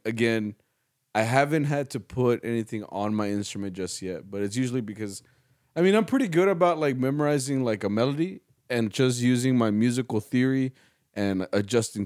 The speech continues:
to that. And, like, just, you know, guessing my way through it. But that takes time to, to do, too. Like, it's, it's not easy to just suddenly figure it out. Like,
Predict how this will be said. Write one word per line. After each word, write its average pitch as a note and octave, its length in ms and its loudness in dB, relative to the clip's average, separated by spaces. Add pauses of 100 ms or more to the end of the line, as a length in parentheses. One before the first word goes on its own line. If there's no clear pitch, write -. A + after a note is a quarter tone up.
to F#2 60 -2
that. D2 180 -6 (560)
And, A2 180 -2
like, G2+ 220 0
just, - 320 -4 (220)
you A#2 160 -4
know, G#2+ 260 -4 (800)
guessing A#2 340 -4
my G#2 120 -4
way G2 160 -2
through F2+ 220 -10
it. D2 100 -12 (480)
But C3 100 0
that D#3 160 2
takes F#3+ 220 -2
time D3 260 0
to, A2 160 -4 (120)
to G#2+ 120 -8
do, G2 220 -6
too. G#2+ 220 -8
Like, F2 300 -10
it's, - 440 -10
it's - 200 -10
not A#2 220 0
easy G2+ 320 -2
to E2 300 -6 (760)
just A#2 260 -2
suddenly A2+ 340 0
figure G#2 340 -4
it G2 80 -2
out. F#2+ 300 -4 (380)
Like, F#2 240 -6